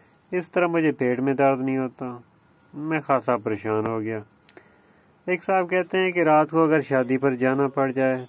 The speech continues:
तो राइजिक या इनो या कोई मैं, कोई भी omeprazole कैप्सूल लेकर जाना नहीं भूलता। शादी में बकरे का गोश्त खाना मुझे बहुत अच्छा लगता है।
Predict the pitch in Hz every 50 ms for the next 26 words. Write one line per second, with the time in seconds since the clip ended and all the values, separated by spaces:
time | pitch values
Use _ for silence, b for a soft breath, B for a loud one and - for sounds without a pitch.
0 | _ - 135 120 117 113 113 113 107 107 120 127 120 123 123 127 131 131 131 120
1 | - - - 156 156 160 156 160 160 156 147 139 _ _ _ - 165 175 170 160
2 | - 170 170 160 156 151 143 139 139 - _ _ - _ _ _ 170 165 127 -
3 | - 143 143 143 135 127 139 135 127 135 131 123 123 123 120 - 131 127 123 117
4 | 113 120 117 117 110 107 120 113 110 - - 117 113 107 107 110 107 107 - 117
5 | 107 101 117 117 113 117 127 135 135 143 143 143 143 135 123 120 117 107 104 -
6 | 113 107 b b b b b b b b b b b b b b b - - -
7 | 127 120 117 110 123 131 135 139 139 127 123 131 127 - 131 139 139 131 139 135
8 | 123 131 131 131 117 - - - 123 120 120 123 123 123 123 117 123 127 113 110
9 | 107 120 120 120 107 113 110 110 - 113 107 107 107 101 - - - - -